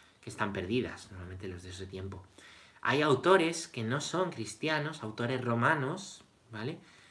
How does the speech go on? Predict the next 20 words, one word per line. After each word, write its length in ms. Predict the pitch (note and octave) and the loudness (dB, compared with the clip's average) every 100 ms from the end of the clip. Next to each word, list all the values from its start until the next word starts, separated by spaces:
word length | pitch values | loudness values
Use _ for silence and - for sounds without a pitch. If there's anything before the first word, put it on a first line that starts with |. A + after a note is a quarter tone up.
| - | -6
Que 160 | - E3 | 2 4
dan 200 | D3+ E3 | 4 2
testimonio 560 | G3+ G3+ F3 D3 F3+ | -2 0 2 2 0
de 120 | E3+ A2+ | 2 2
la 80 | |
existencia 600 | A2 - A2 - G#2+ G#2+ | 0 -4 -10 -8 -8 -6
de 120 | G2 F#2+ | -8 -6
Jesús. 480 | F#2+ A#2 D#3+ - - - | 0 2 2 -2 -16 -18
El 60 | G2+ | -12
más 160 | G2+ A#2+ | -10 -6
famoso, 340 | B2+ B2+ C3 | -4 -4 -6
sin 200 | B2 B2 | -6 -4
duda, 200 | C3+ D3 | -2 -2
es 160 | C#3+ - | -2 -4
un 160 | A#2+ | -4
historiador 440 | A#2+ - A2+ A2+ A#2 | -4 -4 -4 -2 -2
romano 340 | A2+ B2 C#3 | 0 0 -2
que 80 | C3 | -4
se 160 | A2+ | -6
llama 320 | G2+ A#2 C3 | -2 0 0